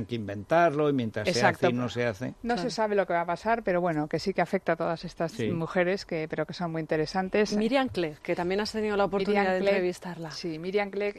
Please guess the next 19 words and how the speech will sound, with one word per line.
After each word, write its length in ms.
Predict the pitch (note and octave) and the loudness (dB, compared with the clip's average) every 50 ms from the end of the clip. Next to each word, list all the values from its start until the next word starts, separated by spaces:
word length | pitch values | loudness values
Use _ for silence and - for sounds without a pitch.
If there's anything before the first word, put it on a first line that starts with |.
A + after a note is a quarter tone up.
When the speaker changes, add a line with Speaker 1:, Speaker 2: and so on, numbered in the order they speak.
| - | -8
Speaker 2:
eh, 1080 | - F#3+ F#3 F3+ E3+ F3 E3+ E3 E3 E3 E3 E3 E3 E3 E3 E3 - F3 E3+ D#3+ D#3+ D#3+ | -6 -6 -4 -4 -4 -4 -4 -4 -4 -4 -4 -4 -4 -4 -4 -6 -6 -6 -6 -6 -6 -6
eh, 40 | D#3+ | -4
bueno, 220 | D#3+ E3 D#3+ D#3 D#3 | -2 -2 0 0 0
ahora 200 | - E3 F3 F3+ | 2 4 6 6
vive 160 | F#3+ G3 G3 | 6 6 4
en 40 | F#3 | 4
California, 760 | - F#3+ F3+ F3 - - A3+ A3+ G#3+ G3+ F#3+ F#3 G3+ A3+ A#3+ | 2 2 2 2 2 2 2 2 2 2 -2 -4 -4 -4 -6
su 160 | - - F#3+ | -6 -6 -4
marido 400 | D#3+ D#3 D3+ D#3 E3 E3 D#3+ E3+ | -2 -2 -2 -2 -2 -4 -2 -2
ahora 180 | E3+ E3+ E3+ F3 | -2 0 -2 -4
es 140 | E3 - - | -6 -8 -6
un 80 | F#3+ | -6
alto 180 | F3 E3+ E3 F3+ | -6 -6 -4 -4
directivo 540 | E3 E3+ D#3+ D#3+ - - - E3+ E3 E3+ E3 | -4 -4 -6 -8 -10 -8 -8 -6 -4 -4 -6
de 240 | E3 D#3+ D#3+ D#3+ D#3 | -6 -6 -6 -8 -8
Facebook 500 | - - F3+ F3+ F3 - G#3 A#3+ - - _ _ _ - | -6 -4 -4 -2 -2 -2 -2 -4 -4 -8 _ _ _ -8
en 580 | - D#3+ D#3 D#3 D3+ D#3 D#3 D3+ D3+ D#3 D#3 | -4 -4 -2 -2 -2 -4 -4 -6 -6 -8 -8
Silicon 340 | D3+ - F3+ F3 E3+ E3 E3 | -8 -6 -6 -6 -4 -2 0
Valley, 300 | F3 F3+ F#3 G3 G#3 A3 | 2 2 2 2 0 -2